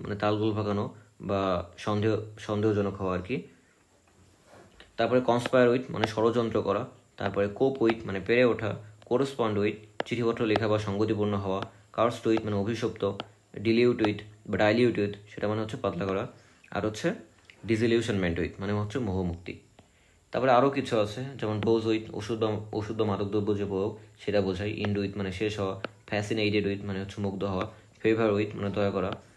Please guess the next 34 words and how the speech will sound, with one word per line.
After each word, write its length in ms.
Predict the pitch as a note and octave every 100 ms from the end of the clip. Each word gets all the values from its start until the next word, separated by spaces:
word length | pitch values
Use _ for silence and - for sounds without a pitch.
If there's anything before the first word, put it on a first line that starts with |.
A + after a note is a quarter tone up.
| - -
fob 180 | A2+ A2
with 180 | A2 G#2
ধোকা 300 | G#2+ G#2 A2
দিয়ে 380 | G#2 G#2 G2+ - -
কোনো 160 | G2+ G2+
কিছু, 220 | G2+ G#2
আহ, 760 | G2+ - - - - - F#2+ F2
হাতে 200 | G2+ G#2+
ধরিয়ে 280 | G#2+ G#2 G2
দেওয়া, 200 | F#2 G2+ - - - - -
frank 220 | A2+ A2+ A2
with 200 | G#2 G#2 - -
এর 100 | G2
মানে 120 | G2
হচ্ছে 140 | G2 A2+
অকপট। 420 | G#2 A2+ G2+ G2 - - - - - - - - - -
তারপরে 340 | G#2+ G#2 A#2
আসুন 260 | A2+ A2 A2+
হচ্ছে 300 | A2 - A2 G#2+ G#2+ - - -
respond 420 | A2 A2+ B2+ A#2+ A2
with 180 | G#2+ F#2
মানে 140 | G2+
প্রতিক্রিয়া, 480 | A2 A2+ G#2+ G#2 G2+ G2+ - - G2+
reproach 420 | G#2 G#2+ A#2 A#2
with 180 | G#2+ G2+ G#2
নিন্দা 260 | A2+ G#2
করা, 240 | G#2 G2 G2 G2 -
rest 320 | G#2 A#2 B2 A2+
with 200 | G#2+ G#2+ -
নির্ভর 360 | G#2+ G#2+ A2
করা, 340 | G#2 F#2+ G2+ - - -
sigh 200 | - G#2+ G#2
with 160 | G2+ - - -
দীর্ঘশ্বাস 520 | G#2 A2 G#2+ G2+